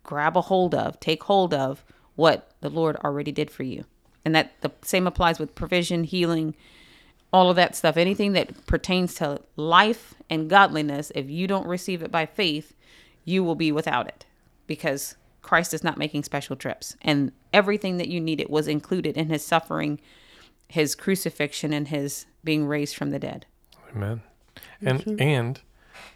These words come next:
Speaker 2: then you have to go beyond just the receiving, just the prayer aspect of, "Lord, I'm making you my Lord." If he's truly your God and you're truly his, his child, his son or daughter of the Most High God, right?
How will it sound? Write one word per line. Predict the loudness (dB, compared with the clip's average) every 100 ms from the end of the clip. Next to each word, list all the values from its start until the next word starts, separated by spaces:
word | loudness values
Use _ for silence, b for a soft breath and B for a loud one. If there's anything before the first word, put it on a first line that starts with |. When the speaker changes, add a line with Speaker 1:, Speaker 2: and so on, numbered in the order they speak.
| B _
Speaker 2:
then | -2 0 0 0
you | -2
have | -4
to | -2
go | -2
beyond | 0 0 0 -2 -4
just | -4 -4 -4 -10 -20 -20 _ _ _ -10
the | -6
receiving, | -4 -4 -4 -4
just | -6 -6
the | -2
prayer | 2 4 4 2 -2 -10 _ -6
aspect | -4 -4 -10 -12 -8
of, | -8 -2
"Lord, | 0 0
I'm | 0
making | -4 -6 -8
you | -4
my | -4
Lord." | -4 -4 -4 -6 -10 B B B B B B B _ _ _ _ _ _
If | -2 0
he's | -2 -2
truly | 0 0 2 2
your | 2 2
God | 4 4 2
and | 2
you're | 0
truly | 0 -2 0
his, | 0 -2 -2 -10 -12 -18 _ _ _ _ _ _ -8
his | -8
child, | 0 2 2 0 -10 B B B _ _ -10
his | -6
son | -4 -2 0 0
or | -2
daughter | 2 2 2 -2
of | -4 -8
the | -6
Most | -4 -4 -4
High | -6 -4
God, | -4 -6 -8
right? | -6 -6